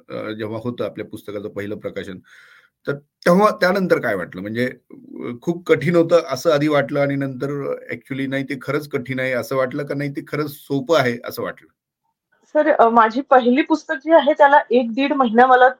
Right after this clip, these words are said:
Speaker 2: पूर्ण प्रोसेसला जाणून घ्यायला लागलं स्वतःला. मी नोशनवरून एक्सप्रेस पब्लिशमधून सेल्फ पब्लिश केलंय आणि दुसरे जे पुस्तक आले, पुढचे जे पाच आले, ते literally एका आठवड्यात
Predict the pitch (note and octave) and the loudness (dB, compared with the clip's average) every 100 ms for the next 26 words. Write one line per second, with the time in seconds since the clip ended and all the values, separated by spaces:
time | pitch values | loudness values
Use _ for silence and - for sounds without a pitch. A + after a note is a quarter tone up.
0 | - B3+ A#3+ C4 A3+ A3 B3+ D4 C#4+ G#3+ | -8 -2 2 4 4 2 2 4 4 4
1 | F#3 A3 B3 A#3 G#3 G3+ F#3 F#3 G3 F#3+ | 2 0 2 4 6 6 6 4 0 0
2 | E3 E3+ E3+ F#3+ _ _ _ - C4 B3 | 0 2 2 0 _ _ _ -4 4 6
3 | A3+ C4+ C4+ C4 C4+ A#3+ - A3 A3 A#3+ | 6 4 4 4 4 0 0 2 4 4
4 | G#3+ A3+ A#3+ B3 A#3+ C4+ A#3+ G3+ G3+ F3+ | 2 2 0 -2 0 2 4 2 4 2
5 | F3 E3+ E3 D#3 G#3+ - _ _ _ _ | 2 -8 -8 -6 -6 -8 _ _ _ _
6 | _ _ - A#3 B3 C4+ C#4 - _ _ | _ _ 2 4 6 6 2 0 _ _
7 | _ - G#3 C4+ B3+ D#4+ F4 D4+ E4 D4+ | _ -12 -6 -4 2 4 4 4 2 2
8 | C#4+ D4 A#3+ A#3+ C4+ B3 A3 - C4+ B3+ | 4 4 6 6 6 6 4 2 2 4
9 | C4+ G3+ G3+ - G3+ G3 F#3+ _ _ _ | 6 4 4 2 6 4 4 _ _ _
10 | D4+ D#4+ C#4+ A#3+ C#4 C#4 D4+ B3+ C4+ G#3+ | 0 4 4 6 4 6 6 6 6 4
11 | - A#3+ A#3+ C#4 | 4 6 8 6